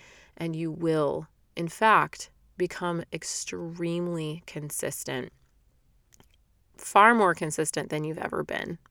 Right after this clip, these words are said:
right? And that is the goal. So again, let me just recap real quickly. It is the first step of my secret sauce is to use your passion, then extend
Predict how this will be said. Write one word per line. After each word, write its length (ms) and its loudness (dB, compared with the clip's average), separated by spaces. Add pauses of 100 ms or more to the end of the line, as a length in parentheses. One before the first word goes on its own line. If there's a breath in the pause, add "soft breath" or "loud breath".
right? 340 -2 (360 loud breath)
And 220 -4
that 280 0
is 420 -6
the 140 -6
goal. 400 -2 (260 loud breath)
So 160 0
again, 400 4 (360 soft breath)
let 80 2
me 80 6
just 160 2
recap 560 0
real 240 0
quickly. 640 0 (640 loud breath)
It 140 2
is 520 0 (460)
the 120 2
first 480 0
step 440 0
of 180 -4
my 140 -4
secret 520 -2
sauce 400 -2
is 140 -6
to 80 -4
use 240 0
your 100 0
passion, 640 -2 (160)
then 140 -2
extend 720 2